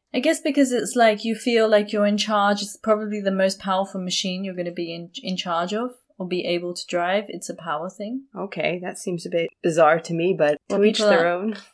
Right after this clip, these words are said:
Speaker 1: I guess people are not in charge of their own lives. Like, if you ever have those dreams where you're sitting in the back of a car where somebody else is dri-, or you're trying to, like, drive from the back of a car, that just means you're kind of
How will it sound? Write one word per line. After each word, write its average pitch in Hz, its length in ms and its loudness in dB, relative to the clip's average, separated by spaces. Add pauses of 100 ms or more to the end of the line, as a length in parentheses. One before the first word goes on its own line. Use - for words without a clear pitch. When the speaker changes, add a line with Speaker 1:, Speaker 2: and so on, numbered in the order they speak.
(340)
Speaker 1:
I 269 140 6
guess 285 180 2
people 269 220 -2
are 214 80 4
not 214 160 0
in 202 80 -2
charge 196 320 -2
of 190 160 -10
their 180 420 0
own 190 140 -2
lives. 185 320 -2
Like, 196 280 2 (140)
if 226 140 -2
you 208 100 4
ever 202 200 6
have 190 240 -2
those 190 240 -2
dreams 190 420 -4
where 185 100 -2
you're 185 120 -4
sitting 185 300 -2
in 180 100 -6
the 170 140 -8 (120)
back 156 300 0
of 226 100 -6
a 220 80 -4
car 226 520 -2 (280)
where 185 240 0
somebody 180 340 0
else 185 140 2
is 190 100 -6
dri-, 185 140 4
or 185 100 4
you're 175 140 -4
trying 185 320 -2
to, 180 120 -8
like, - 220 -2
drive 185 380 4
from 180 120 -8
the 165 40 -6
back 190 280 2
of 202 100 -6
a 202 40 -4
car, 202 280 -2
that 170 160 -2
just 170 180 -10
means 170 240 -8
you're 165 100 -4
kind 165 220 -8
of 165 80 -8